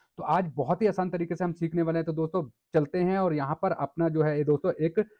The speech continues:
ड्रॉ कर लेते हैं road में curve को। ठीक है दोस्तों, पहले इस तरह से हम लोग एक लाइन जो है दोस्तों ड्रॉ कर लेते हैं। ठीक, उसके बाद दोस्तों हम लोग क्या करेंगे, यहाँ पर हमें करनी होती है लिस्प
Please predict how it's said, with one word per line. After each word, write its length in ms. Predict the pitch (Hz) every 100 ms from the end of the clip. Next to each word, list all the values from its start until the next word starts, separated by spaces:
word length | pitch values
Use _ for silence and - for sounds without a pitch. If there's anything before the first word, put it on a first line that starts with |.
| _ -
ड्रॉ 260 | 113 151 240
कर 160 | 156
लेते 240 | 143 135 165
हैं 140 | 185
road 240 | 139 143
में 160 | 151 170
curve 260 | 170 127 117
को। 160 | 120
ठीक 180 | 110 208
है 60 | 190
दोस्तों, 220 | 165 -
पहले 280 | 151 160 165
इस 120 | -
तरह 180 | 151 143
से 120 | 180
हम 220 | 156 143
लोग 200 | 170 190 _ _ _ 151
एक 180 | 151 -
लाइन 460 | 160 135 135 156 175
जो 100 | 156
है 120 | 156
दोस्तों 340 | 156 139 175
ड्रॉ 200 | 127 131
कर 180 | 135 120
लेते 260 | 113 104 107
हैं। 100 | 104
ठीक, 200 | 202 - _ _ _
उसके 220 | 170 -
बाद 200 | 208 196
दोस्तों 280 | 185 185 208
हम 200 | 160 180
लोग 160 | 190 185
क्या 140 | 175
करेंगे, 320 | 175 139 151
यहाँ 240 | 170 135 143
पर 140 | 165
हमें 240 | 151 156 156
करनी 320 | 147 139 147
होती 260 | 131 135
है 380 | 165 175 139 131
लिस्प 420 | 156 180 _ 196